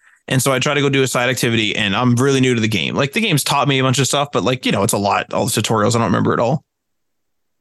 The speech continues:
And I didn't know how far these implants would go. And there's this, uh, military opera-, military organization called Militech. And I needed to, like, go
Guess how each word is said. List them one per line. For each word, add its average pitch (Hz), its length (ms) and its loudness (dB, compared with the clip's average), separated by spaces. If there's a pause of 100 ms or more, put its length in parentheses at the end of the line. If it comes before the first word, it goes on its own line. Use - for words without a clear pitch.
(120)
And 143 100 -2
I 180 60 0
didn't 208 180 0
know 165 140 2
how 143 200 0
far 135 360 0
these 120 180 0
implants 123 460 2
would 104 140 0
go. - 340 0 (640)
And 117 440 0
there's 120 160 2
this, 120 320 0
uh, 107 160 0
military 131 340 2
opera-, 120 340 0
military 120 640 0 (640)
organization 123 480 2
called 113 140 2
Militech. 117 540 0 (920)
And 110 500 0 (360)
I 123 140 0
needed 123 280 0
to, 131 100 0
like, 110 220 0
go 107 420 0